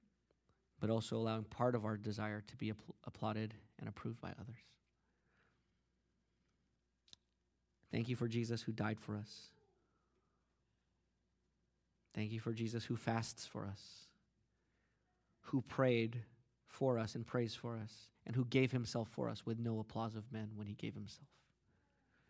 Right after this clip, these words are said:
We praise you and we thank you. We pray that you would change us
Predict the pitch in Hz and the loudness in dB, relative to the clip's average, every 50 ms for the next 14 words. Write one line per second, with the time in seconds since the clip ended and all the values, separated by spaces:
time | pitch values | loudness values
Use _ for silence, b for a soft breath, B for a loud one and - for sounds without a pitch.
0 | b b b b b b b b _ _ _ - - 110 110 - - - 117 120 | b b b b b b b b _ _ _ -6 -4 -4 -4 -4 -2 0 2 2
1 | 120 113 110 117 117 117 113 113 113 110 - - 101 101 101 - - 147 127 - | 2 2 2 0 0 0 0 0 0 0 0 0 0 -2 -8 -10 -12 -12 -12 -14
2 | - _ _ b b b b b b b b b b b - 113 110 - 123 120 | -16 _ _ b b b b b b b b b b b -2 -2 0 2 0 2
3 | 107 117 104 - 113 117 110 - - - 117 117 113 107 104 107 104 101 - - | 2 0 -2 0 0 0 0 -2 -4 -4 0 0 0 0 -2 -4 -6 -8 -10 -12
4 | - - | -16 -18